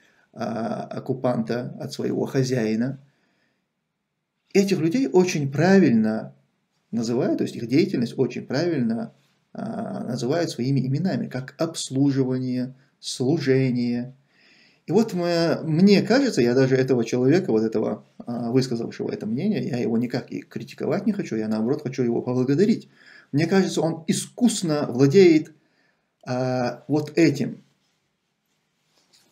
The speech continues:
Вот профессионально, мне кажется, он сделал своё дело в эфире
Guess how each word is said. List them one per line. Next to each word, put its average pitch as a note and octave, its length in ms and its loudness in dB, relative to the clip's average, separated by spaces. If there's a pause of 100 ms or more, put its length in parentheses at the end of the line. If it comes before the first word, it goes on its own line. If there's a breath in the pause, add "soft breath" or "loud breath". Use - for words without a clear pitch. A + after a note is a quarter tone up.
(1600)
Вот - 180 -16
профессионально, F#3 1000 6
мне A2+ 180 0
кажется, A2+ 400 -4
он - 300 -6 (1080)
сделал A#2+ 680 4 (160)
своё C3 400 4
дело C#3 540 4 (300)
в B2+ 180 2
эфире C#3 600 4